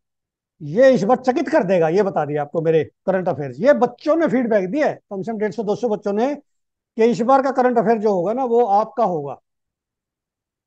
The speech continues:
इस पैटर्न का होगा जो दो हज़ार तेईस में आया, या आपने जो उसी पैटर्न पे बनाए हैं सारे एमसीक्यूज़। और उसी तरह मेन के क्वेश्चन बनाए मैंने, सौ डेढ़ सौ। मेन में आपके बीस बीस नंबर ज्यादा दिलाऊंगा मैं,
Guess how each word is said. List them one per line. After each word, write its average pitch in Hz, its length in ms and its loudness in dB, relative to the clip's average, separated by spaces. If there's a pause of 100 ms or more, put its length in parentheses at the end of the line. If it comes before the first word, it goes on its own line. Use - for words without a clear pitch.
(100)
इस 269 140 -8
पैटर्न 214 340 -4
का 185 100 2
होगा 143 380 0 (560)
जो 156 120 -6
दो 196 160 2
हज़ार 165 180 2
तेईस 180 320 -2
में 190 100 0
आया, 202 140 6
या 233 160 4
आपने 220 280 6
जो 240 140 4
उसी 226 340 -4
पैटर्न 214 240 -4
पे 220 100 -2
बनाए 190 240 -2
हैं 190 80 -4
सारे 180 260 -2
एमसीक्यूज़। 160 460 -10 (560)
और 269 80 4
उसी 294 160 0
तरह 311 140 2
मेन 294 220 4
के 311 100 2
क्वेश्चन 277 280 2
बनाए 254 160 6
मैंने, 233 200 2
सौ 220 160 2
डेढ़ 208 180 2
सौ। 147 240 -6 (680)
मेन 185 220 -4
में 240 100 0
आपके 220 240 0
बीस 190 220 -2
बीस 202 180 -2
नंबर 196 220 -4
ज्यादा 180 200 -2
दिलाऊंगा 175 380 -4
मैं, 131 140 -16